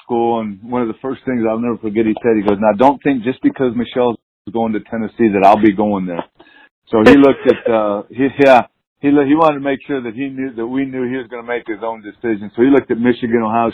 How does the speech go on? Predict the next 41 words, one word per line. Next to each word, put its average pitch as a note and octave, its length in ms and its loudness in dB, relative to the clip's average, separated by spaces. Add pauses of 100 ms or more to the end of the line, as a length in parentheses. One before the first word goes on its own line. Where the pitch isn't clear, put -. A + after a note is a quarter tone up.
State, A2 320 0 (100)
Texas, B2+ 380 -2 (480)
Florida B2 340 0
State, A#2 240 0
and G#2+ 120 -8
Tennessee, A2+ 420 -2
and A2 160 0
it G#2+ 80 -2
all A#2+ 220 6
boiled B2 260 0
down B2 380 0
and G#2+ 180 -12
came A#2+ 240 -10
down A#2+ 280 -8
to A2+ 280 -6 (380)
he A#2 180 -6
felt B2 240 -2
Tennessee B2 500 -8
was A2+ 180 -6
the G#2 120 -6
best A2+ 260 -4
place A2 220 -4 (120)
for G2 200 -6
him, G2 100 -4
and, G2 220 -4
uh, F#2+ 80 -2
it G2 180 0
worked G#2+ 260 0
out G#2+ 140 2
extremely G#2+ 480 -4
well G#2 320 2
for A#2 140 -2
him. B2 100 -6 (560)
And A#2+ 100 4
we C#3 120 8
had F3+ 120 8
him F#3 120 -8
there F3 200 -2
for D#3+ 120 -6
one D#3+ 240 -6
year. C#3+ 280 -8